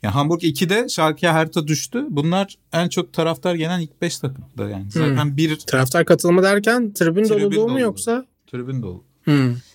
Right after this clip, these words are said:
Speaker 1: Yüzde olarak almamışlar. Şey, sayı olarak, pardon.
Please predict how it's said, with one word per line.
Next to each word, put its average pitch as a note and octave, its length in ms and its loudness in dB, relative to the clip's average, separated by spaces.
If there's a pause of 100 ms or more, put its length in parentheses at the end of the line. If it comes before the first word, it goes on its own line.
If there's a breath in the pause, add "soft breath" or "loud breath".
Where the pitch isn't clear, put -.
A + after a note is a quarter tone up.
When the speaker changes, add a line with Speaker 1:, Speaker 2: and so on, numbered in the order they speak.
(140 soft breath)
Speaker 1:
Yüzde D3 280 0
olarak G3+ 320 0
almamışlar. C#3+ 680 -2
Şey, C3 360 -4 (140)
sayı C3 360 -2
olarak, F#2 360 -6
pardon. G#2+ 340 -4